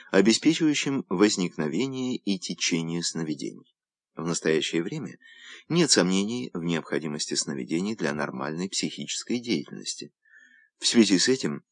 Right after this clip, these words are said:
неясна роль быстрого сна во внутриутробном периоде,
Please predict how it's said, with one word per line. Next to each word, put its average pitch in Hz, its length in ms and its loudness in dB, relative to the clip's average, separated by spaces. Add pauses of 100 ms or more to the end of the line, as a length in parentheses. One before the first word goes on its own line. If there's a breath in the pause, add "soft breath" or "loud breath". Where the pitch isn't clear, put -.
(200)
неясна 117 580 6
роль 110 200 4
быстрого 82 540 0
сна 87 400 0 (260 loud breath)
во 98 180 6
внутриутробном 87 880 2
периоде, 80 600 -2